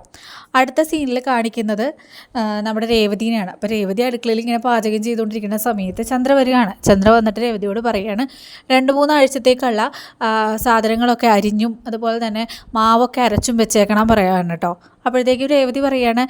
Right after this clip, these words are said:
"രണ്ട് ദിവസത്തേക്കുള്ളത് ഞാൻ തയ്യാറാക്കുന്നുണ്ട്, അത് കഴിഞ്ഞിട്ട് പിന്നെ വേണമെങ്കിൽ,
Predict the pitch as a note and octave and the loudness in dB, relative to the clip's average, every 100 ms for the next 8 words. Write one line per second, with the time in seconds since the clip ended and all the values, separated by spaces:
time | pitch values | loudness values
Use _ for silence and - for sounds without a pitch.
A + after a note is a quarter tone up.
0 | - - - A#3 A3 C4 B3+ C#4+ D4+ D4 | -6 -8 -2 0 2 2 2 2 2 2
1 | C#4+ D4 C#4+ D4+ C4+ B3 C4 C4+ B3+ A#3 | 2 0 4 4 6 4 2 -2 -6 -4
2 | G#3+ G3+ A3+ A#3 A#3 B3 B3 C4 B3 A#3 | -6 -6 -6 -6 -6 -6 -4 -2 0 0
3 | A3 A#3 | 0 0